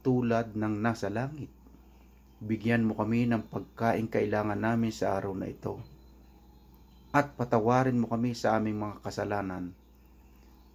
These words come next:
tulad ng aming pagpapatawad sa nagkakasala sa amin. At huwag mo kaming iharap sa mahigpit na pagsubok,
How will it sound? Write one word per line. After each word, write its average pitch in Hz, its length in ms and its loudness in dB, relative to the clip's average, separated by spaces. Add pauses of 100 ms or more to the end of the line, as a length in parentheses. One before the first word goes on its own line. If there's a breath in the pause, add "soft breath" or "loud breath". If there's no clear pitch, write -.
(140)
tulad 120 400 4
ng 117 480 0
aming 120 480 2
pagpapatawad 120 800 -6
sa - 160 -6
nagkakasala 98 800 -4
sa 98 240 -6
amin. 113 320 -6 (560 loud breath)
At 110 320 0
huwag 123 320 2
mo 117 160 0
kaming 113 480 2 (160)
iharap 104 480 -4 (400 loud breath)
sa - 160 -4
mahigpit 107 640 -2
na 127 80 -2
pagsubok, 95 680 -6